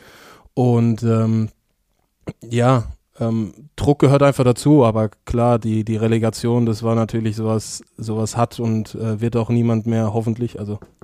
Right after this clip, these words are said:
<laughs> dreimal Klopf, <laughs> wird auch hoffentlich niemand mehr, äh, von uns miterleben, aber das ist auch sowas, da, da kann jeder was Positives rausziehen. Klar war das am Ende des Tages dann ein, ein Spiel, wo,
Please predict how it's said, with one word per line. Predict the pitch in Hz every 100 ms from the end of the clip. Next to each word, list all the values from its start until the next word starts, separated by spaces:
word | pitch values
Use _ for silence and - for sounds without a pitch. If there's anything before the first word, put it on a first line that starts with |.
| - -
<laughs> | - 139 - -
dreimal | 123 113 107
Klopf, | 117 127 - - - 202 254
<laughs> | 269 262 247 202 -
wird | 123 127
auch | 113
hoffentlich | 123 120 117 123
niemand | 127 127 123
mehr, | 123 123 135
äh, | 123 120
von | - 123
uns | 120
miterleben, | 135 135 143 135 131 123
aber | 113 117
das | 117 117
ist | 110
auch | 131 135
sowas, | 123 127 110 -
da, | 113 113
da | 117
kann | 123 120
jeder | 123 131 123 120
was | 120
Positives | - 131 131 131 117 -
rausziehen. | 123 135 - 135 123
Klar | 127 120
war | 123
das | 117 117
am | 113
Ende | 120 120 113
des | 107
Tages | 120 120 117 -
dann | 117 113 113
ein, | 117 113
ein | 120 113
Spiel, | - 123 127 117
wo, | 117 117